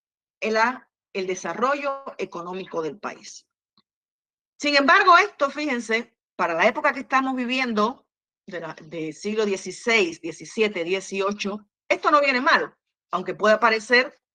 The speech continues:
que cuando un Estado interviene en la economía y cierra, pues no, pues aquí no pasa esto. Justamente, ¿por qué no pasa?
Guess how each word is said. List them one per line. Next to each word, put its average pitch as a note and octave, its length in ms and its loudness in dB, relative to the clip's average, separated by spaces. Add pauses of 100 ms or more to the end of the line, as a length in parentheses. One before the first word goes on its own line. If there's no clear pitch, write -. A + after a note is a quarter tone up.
(400)
que G#3 460 0
cuando D#3+ 380 -8
un G3+ 200 0
Estado G#3 400 2
interviene E3+ 460 0
en F#3 60 -6
la F3 40 -6
economía E3+ 680 -4 (520)
y D#3 120 -16
cierra, G#3+ 680 0 (520)
pues G3+ 500 -2
no, B3+ 420 2 (220)
pues G3 160 0
aquí B3 240 -4
no B3+ 140 0
pasa A3+ 320 2
esto. - 360 -8 (220)
Justamente, F#4 560 2
¿por D4 180 4
qué D#4 120 6
no D4+ 140 2
pasa? A#3+ 500 2